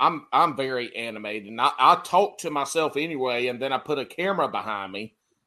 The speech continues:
so I get, I, I actually get to talk to somebody, and, um, but I, I hate the editing part,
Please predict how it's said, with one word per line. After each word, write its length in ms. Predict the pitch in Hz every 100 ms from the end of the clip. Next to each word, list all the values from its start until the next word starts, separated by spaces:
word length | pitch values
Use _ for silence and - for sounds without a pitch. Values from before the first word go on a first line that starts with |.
| _
so 180 | - 147
I 80 | 143
get, 240 | 143 180
I, 200 | 143 147 -
I 100 | 143
actually 260 | 180 - 160
get 240 | 131 -
to 80 | 113 -
talk 380 | - - -
to 120 | - 131
somebody, 760 | - 127 107 104 98 107 147 _ _ _ _ _ _ _
and, 420 | 135 143 139 127 131
um, 520 | 127 123 120 104 - _ _ _ -
but 200 | 120 151 -
I, 180 | 151 180 131
I 100 | 139
hate 280 | 143 135
the 60 | 117
editing 460 | 113 120 113 110 101
part, 400 | 113 110 110